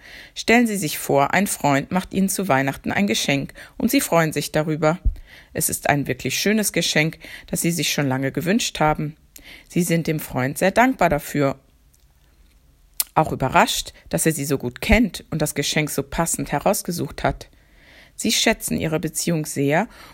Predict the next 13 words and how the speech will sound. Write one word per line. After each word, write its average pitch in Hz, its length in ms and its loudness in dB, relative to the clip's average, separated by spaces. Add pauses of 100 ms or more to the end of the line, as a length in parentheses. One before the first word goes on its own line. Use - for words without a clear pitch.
und 170 160 -2
sind 240 220 0
dankbar 208 320 2
für 175 120 -4
die 151 120 -4
Freundschaft, 151 640 -2
die 190 80 -2
sie 202 120 0
verbindet. 151 720 0 (580)
Wenn 175 120 2
Sie 170 160 -4
diese 269 300 0
Freude 185 720 0